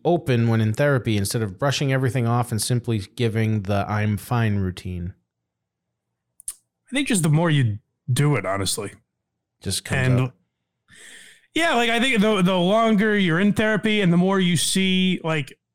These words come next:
Speaker 2: I've started to see there are things where I change the way I'm, but, like, I'm about to say something, and then in my mind, I realize, like, "Oh, this is a silly thing to be nervous about."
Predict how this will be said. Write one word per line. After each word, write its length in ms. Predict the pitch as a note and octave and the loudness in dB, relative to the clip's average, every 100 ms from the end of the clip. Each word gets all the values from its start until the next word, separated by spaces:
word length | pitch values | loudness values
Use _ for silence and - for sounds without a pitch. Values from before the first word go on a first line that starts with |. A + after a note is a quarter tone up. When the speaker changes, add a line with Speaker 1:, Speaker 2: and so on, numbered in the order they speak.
| _ _ _ - | _ _ _ -6
Speaker 2:
I've 300 | E3 E3+ C3+ | -2 -2 -2
started 460 | - G#3 G3 E3 | -2 0 0 2
to 80 | D#3 | 0
see 240 | - G#3 | 2 2
there 220 | E3+ D#3+ D3+ | 2 0 -2
are 60 | |
things 720 | - F#3 F3 F3+ E3 - - _ _ _ _ _ _ _ _ _ _ _ _ - | -2 -2 0 2 2 0 -4 _ _ _ _ _ _ _ _ _ _ _ _ -12
where 720 | D3 E3+ D#3 C#3+ C3+ C3+ D3 | -4 0 0 0 0 -2 -2
I 120 | D#3+ | -4
change 480 | C#3+ - G3+ F#3+ E3 | -4 -2 0 2 2
the 100 | F3 | 2
way 200 | E3 E3 | 0 0
I'm, 180 | D#3+ D#3 | 0 0
but, 160 | E3+ G3 | 0 0
like, 180 | F#3 D#3 | 0 -2
I'm 120 | F3+ F3 | 0 2
about 220 | A3 A3 | 2 2
to 60 | E3 | 0
say 400 | - E3+ F#3+ G3+ | 0 0 0 0
something, 500 | - G#3+ A#3 C4 A#3+ | 0 0 0 0 2
and 100 | D#3+ | 0
then 100 | E3 | 2
in 140 | D#3+ | 2
my 160 | F3 E3 | 2 2
mind, 380 | E3 F3+ F3+ D#3 | 2 2 0 0
I 60 | |
realize, 500 | D3+ D#3+ D#3 C#3+ B2+ | 0 2 2 2 0
like, 200 | B2 A#2 _ - - - - | 0 -2 _ -20 -20 -18 -4
"Oh, 120 | F#3+ | 0
this 160 | E3+ G3+ | 2 4
is 60 | G#3 | 2
a 40 | |
silly 400 | D#3 - G3+ F3+ | 2 0 0 0
thing 320 | - F#3 E3 | 0 0 2
to 80 | D3 | 2
be 400 | C#3 C#3 C3 A#2 - - | 2 2 2 0 -4 -2
nervous 480 | C#3+ D3+ D3+ C3+ A#2+ | 2 2 2 0 0
about." 320 | G2 F#2 F2+ | -2 -6 -10